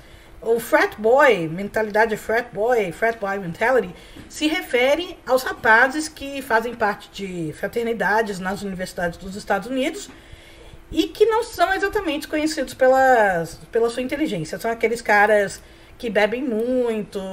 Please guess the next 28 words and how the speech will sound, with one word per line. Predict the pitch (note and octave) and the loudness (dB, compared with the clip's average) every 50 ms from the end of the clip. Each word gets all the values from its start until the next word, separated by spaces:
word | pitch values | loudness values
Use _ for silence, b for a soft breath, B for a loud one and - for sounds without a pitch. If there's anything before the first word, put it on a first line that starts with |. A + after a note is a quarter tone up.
| F#3 F3 | -10 -10
que | - | -8
fazem | - F#3+ F#3+ G3+ A#3+ B3+ | -6 -4 -2 -2 -4 -4
festas, | - - G3+ G3+ G#3 G#3+ G#3+ G#3+ G#3 G3+ G3+ G3+ - - G#3 G3 G3 F#3 | -2 2 4 6 8 8 8 8 6 4 2 0 -2 -4 -4 -4 -4 -6
muitas | F#3 G3 G#3 A3 G#3 A3 G3+ F3+ | -6 -8 -6 -2 -2 -2 -2 -2
vezes | F3 F#3+ G3 G3+ G3+ G3 F#3+ E3+ G3+ G3 F#3+ F3+ E3 | -4 -2 0 0 0 0 -2 -4 -6 -6 -6 -6 -6
as | G3 F#3 - | -8 -6 -6
festas | - F3+ F3+ - G3+ F#3 | -6 -8 -6 -8 -10 -8
não | G3 G3+ G3+ | -8 -8 -8
terminam | G3 - F#3 F#3 F3+ F3+ G#3 A#3+ | -6 -6 -6 -6 -6 -6 -6 -6
bem, | - - E3+ F3+ G3+ A3 A3+ A3 G#3 G3 F3+ E3+ | -6 -6 -6 -4 -2 -2 0 -2 -2 -4 -6 -8
né? | F3 G3 G#3+ A3+ | -6 -6 -6 -6
Enfim. | B3+ D4+ - - D#3+ - - - B B B B B B B B B B B B - | -6 -8 -10 -14 -16 -18 -20 -20 B B B B B B B B B B B B -2
Mas | B3+ C4+ D4+ D#4+ - - - | 2 2 4 4 2 -2 0
olha | - C#4 G4 B4 C5+ C5+ | 2 4 8 8 8 8
só | - - F4 D4+ D#4+ G4 G#4+ - - - - - - - | 6 6 4 6 6 6 4 0 -4 -12 -20 -20 -18 -2
como | - D#4 F4 G4+ A4 G#4+ | 2 2 4 6 6 4
o | G4 | 4
mundo | F#4+ G4 E4+ E4+ | 2 -2 -6 -6
mudou | F4+ D#4+ - C#4 C#4+ | -4 0 2 2 2
nesses | C#4+ C#4+ D4 - D#4+ | 2 0 -6 -8 -6
quatorze | D#4 C#4 C4+ - D4+ D4 D4 B3+ B3 | -6 -6 -4 -2 0 0 2 2 2
anos | A#3 B3 B3 B3 | 2 2 0 -4
de | A3+ G3+ G#3+ | -8 -10 -14
diferença | A3+ - - C4+ A3+ G3 G#3+ A#3 - C#4 C4 - - - | -12 -6 -2 -2 0 0 0 -2 -2 -2 -2 -2 -4 -6
entre | A#3 C4 D4 D#4 D#4 | -4 -2 -2 0 0
os | D#4+ D4+ G#3+ | -2 -2 0
dois | G#3+ B3 C4 B3+ B3+ | 2 2 2 2 0
Borás. | B3+ D#4 E4+ A3 D3+ - - - - - - | 0 0 2 2 0 -4 -8 -16 -18 -20 -20